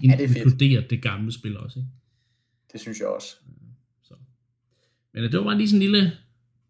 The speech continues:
Speaker 2: øh, frisk
Speaker 1: Ja,
Speaker 2: annoncering, jeg, jeg, jeg
Speaker 1: ja.
Speaker 2: blev glad for at se. Øhm,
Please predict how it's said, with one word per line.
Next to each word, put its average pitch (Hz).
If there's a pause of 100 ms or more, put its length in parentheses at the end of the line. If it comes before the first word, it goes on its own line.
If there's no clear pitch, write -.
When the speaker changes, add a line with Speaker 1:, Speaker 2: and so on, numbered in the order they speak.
(140)
Speaker 2:
øh, 127
frisk 156
Speaker 1:
Ja, -
Speaker 2:
annoncering, 123
jeg, 117
jeg, 113
jeg -
Speaker 1:
ja. 226
Speaker 2:
blev 127
glad 127
for 135
at 127
se. 131 (120)
Øhm, 107